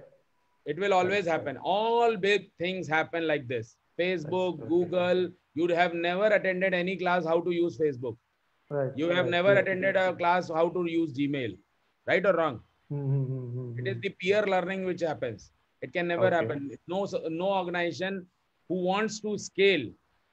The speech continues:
Speaker 2: Huh.
Speaker 1: can have such programs.
Speaker 2: Programs. Okay,
Speaker 1: Therefore, we
Speaker 2: okay.
Speaker 1: are empowering you so that you multiply us. You will
Speaker 2: Okay.
Speaker 1: multiply us through user, uh, U pos, U pos will multiply us through their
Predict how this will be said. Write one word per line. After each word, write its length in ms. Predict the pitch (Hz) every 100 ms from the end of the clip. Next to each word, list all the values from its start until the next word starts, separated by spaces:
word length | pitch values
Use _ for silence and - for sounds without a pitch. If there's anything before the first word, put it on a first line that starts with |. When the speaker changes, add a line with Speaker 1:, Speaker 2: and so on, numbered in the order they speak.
| _
Speaker 2:
Huh. 80 | 139
Speaker 1:
can 180 | 165 180
have 240 | 151 175 -
such 240 | 170 123
programs. 540 | - 117 107 95 - _ _ _
Speaker 2:
Programs. 440 | 123 113 110 110 -
Okay, 140 | 170
Speaker 1:
Therefore, 280 | 202 - 202 190
we 160 | 190
Speaker 2:
okay. 0 |
Speaker 1:
are 120 | 196
empowering 580 | 190 175 175 180 196 208
you 320 | 196 208 220 220 _
so 160 | - 175
that 300 | 165 180 160
you 180 | 180 226
multiply 540 | 214 196 196 185 185
us. 320 | 165 127 - - _ _ _ _ _ _ _ _ _ 139
You 80 | 196
will 140 | 214
Speaker 2:
Okay. 80 | 214
Speaker 1:
multiply 460 | 196 202 180 196 202 196
us 100 | -
through 180 | 165 196
user, 400 | 175 175 170 180
uh, 80 |
U 180 | 175 175
pos, 380 | 165 190 208 175
U 160 | 170 170
pos 240 | 190 196
will 120 | 196
multiply 520 | 185 180 180 180 180
us 180 | 185 180
through 380 | - 175 180 175
their 220 | 170 175